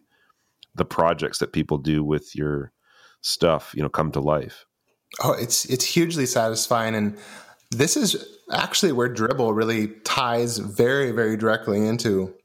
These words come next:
Speaker 2: Retro Supply. So Dribbble was the first place that I ever w-, went online to find design inspiration. I just fell in love with Dribbble. I, I, I would probably spend at least an hour a day, um,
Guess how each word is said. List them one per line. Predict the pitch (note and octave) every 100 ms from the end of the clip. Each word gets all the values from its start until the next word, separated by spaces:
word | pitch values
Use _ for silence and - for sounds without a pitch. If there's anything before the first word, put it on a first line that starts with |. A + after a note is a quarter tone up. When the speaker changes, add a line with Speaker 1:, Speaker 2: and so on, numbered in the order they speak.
| _ _ _ _ _ _ _ - -
Speaker 2:
Retro | B2 B2 B2
Supply. | A#2+ A2 B2 G2 G2 - - -
So | -
Dribbble | C3 C#3 F#3 F#3
was | F3 C#3+
the | C3+
first | C#3 C3 -
place | C#3 B2 B2
that | A#2
I | A2 G#2+ - - _ _ -
ever | B2 B2+ A#2+ A2+ G#2+ -
w-, | B2 A#2+ G#2 - _ _ _
went | G#2+ A#2+ B2+
online | B2+ A2+ G#2+ A2 A2 A2 G#2+
to | A#2+ G2+ G2
find | - A2+ G#2+
design | G#2+ G#2+ G#2+
inspiration. | G#2 - G#2 G2 -
I | G#2
just | A#2+ C3+
fell | - A#2
in | G2+
love | G#2+
with | G#2+ G#2
Dribbble. | G2+ F#2+ F#2+ F#2 -
I, | G#2
I, | G2+ -
I | G#2+
would | G#2+ -
probably | G#2 G2 G2
spend | - G2 F#2+ F#2
at | - F#2
least | F#2+ F#2+ G#2+
an |
hour | F#2+ G2+ G2
a | F#2+
day, | F#2 F2 F2 - _ _ _ -
um, | F2+ F2 G2